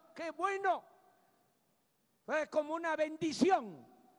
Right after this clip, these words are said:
que también se ganara la gubernatura de Veracruz,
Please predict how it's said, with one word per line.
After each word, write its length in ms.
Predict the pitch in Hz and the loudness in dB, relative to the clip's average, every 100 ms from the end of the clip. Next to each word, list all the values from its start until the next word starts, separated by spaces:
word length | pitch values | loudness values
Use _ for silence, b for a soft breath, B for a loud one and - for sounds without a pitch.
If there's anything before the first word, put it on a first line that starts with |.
| _ _ _ | _ _ _
que 120 | 254 | -4
también 360 | 254 262 320 311 | -2 -2 -2 0
se 160 | - | 0
ganara 460 | 294 285 302 320 311 | 0 -2 -2 0 -2
la 120 | 311 | -2
gubernatura 840 | 320 311 320 302 311 - 370 311 | 0 0 0 0 -2 0 2 2
de 100 | 285 | 2
Veracruz, 640 | 285 294 - 339 240 - | 0 0 0 0 0 -6